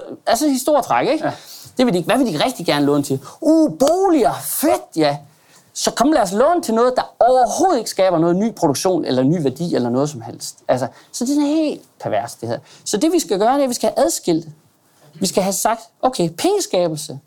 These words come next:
Speaker 1: det foregår herover i Nationalbanken. Kreditformidling, det foregår herover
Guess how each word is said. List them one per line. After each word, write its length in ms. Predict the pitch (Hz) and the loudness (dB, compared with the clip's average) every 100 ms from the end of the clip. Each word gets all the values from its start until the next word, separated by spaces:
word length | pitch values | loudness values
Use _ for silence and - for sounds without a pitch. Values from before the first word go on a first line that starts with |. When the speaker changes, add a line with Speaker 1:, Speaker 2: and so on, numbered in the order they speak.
| _ _ _ _ _ _ _ _ 392 | _ _ _ _ _ _ _ _ -4
Speaker 1:
det 100 | - | 0
foregår 300 | 175 - - | 2 0 -2
herover 460 | 285 302 226 220 - _ _ _ | 0 0 0 -4 -8 _ _ _
i 80 | 175 | 0
Nationalbanken. 920 | 139 113 196 294 156 139 143 120 123 - - - - - - - - | 0 0 -2 0 0 -4 -6 -16 -18 -20 -20 -20 -20 -20 -20 -18 -4
Kreditformidling, 960 | 165 208 359 262 240 240 156 151 131 - _ _ _ - | -2 0 0 0 0 0 0 -2 -4 -12 _ _ _ -8
det 120 | 381 | 0
foregår 220 | 277 202 | 0 2
herover 380 | 175 185 170 165 | 2 2 2 0